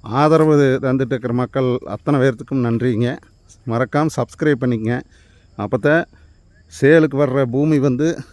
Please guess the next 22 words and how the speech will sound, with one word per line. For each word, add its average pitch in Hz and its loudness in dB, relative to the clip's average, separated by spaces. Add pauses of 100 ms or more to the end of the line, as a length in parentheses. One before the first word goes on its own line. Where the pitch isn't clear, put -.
(160)
தினந்தோறும் 139 0
சேலுக்கு 131 -2
வர்ற 127 -4
பூமி 135 -2
வந்து 131 -4 (800)
போடுற 127 2
வீடியோ 147 2
வந்து 147 -2
உங்களுக்கு 123 -2
உடனுக்குடன் 131 0
நோட்டிஃபிகேஷன் 120 -4
காட்டுங்க. 110 -4 (880)
மறக்காம 139 0 (120)
சப்ஸ்கிரைப் 127 -2
பண்ணிக்கங்க. 113 -2 (1300)
என்னோட 123 0
நம்பர் 143 0
நோட் 135 -2
பண்ணிக்கங்க. 113 0 (540)
தொண்ணூறு 147 2
தொண்ணூத்தி 135 2
அஞ்சு 127 2